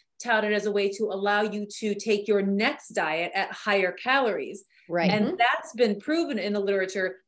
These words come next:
Speaker 1: to be false. So if you're someone who's like, "Oh, I'm gonna reverse so I can diet on higher calories next time,"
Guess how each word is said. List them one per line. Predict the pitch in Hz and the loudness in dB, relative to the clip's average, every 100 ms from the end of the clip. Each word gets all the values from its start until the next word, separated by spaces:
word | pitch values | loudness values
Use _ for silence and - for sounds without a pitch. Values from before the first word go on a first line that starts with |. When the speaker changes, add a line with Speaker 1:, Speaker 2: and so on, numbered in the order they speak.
| - | -4
Speaker 1:
to | 233 | -2
be | 208 | 0
false. | - 202 - - | 2 2 2 0
So | 226 | 0
if | 214 | 2
you're | 330 | -2
someone | 339 294 262 | 0 0 0
who's | 240 214 | -2 0
like, | 208 208 | 0 2
"Oh, | 247 247 | 2 2
I'm | 240 | 2
gonna | 240 | 0
reverse | 208 196 214 233 - | -2 -2 -2 -2 -2
so | 214 | -2
I | 196 | -2
can | 202 185 | -2 0
diet | 185 185 202 | 2 4 2
on | 190 | 0
higher | 180 185 180 | 0 -4 -4
calories | 175 160 185 214 220 | -4 -4 -2 -2 -4
next | 247 - | -8 -4
time," | 262 269 277 | 0 0 -2